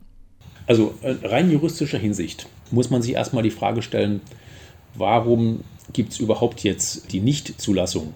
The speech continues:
von Menschen zum Alltagsgeschehen? Also beispielsweise, warum müssen die Leute sich testen lassen? Warum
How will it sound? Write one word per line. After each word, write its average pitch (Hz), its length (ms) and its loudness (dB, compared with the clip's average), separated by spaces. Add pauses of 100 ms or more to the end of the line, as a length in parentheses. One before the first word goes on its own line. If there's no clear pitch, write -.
(140)
von 90 380 -2 (100)
Menschen 117 760 -2
zum 107 440 0
Alltagsgeschehen? 82 760 -6 (160)
Also 101 200 -2
beispielsweise, 98 920 0
warum 101 300 0
müssen 101 180 -2
die 95 60 0
Leute 92 160 2
sich 90 160 -8
testen 98 280 -6
lassen? 95 340 -2 (540)
Warum 98 1000 0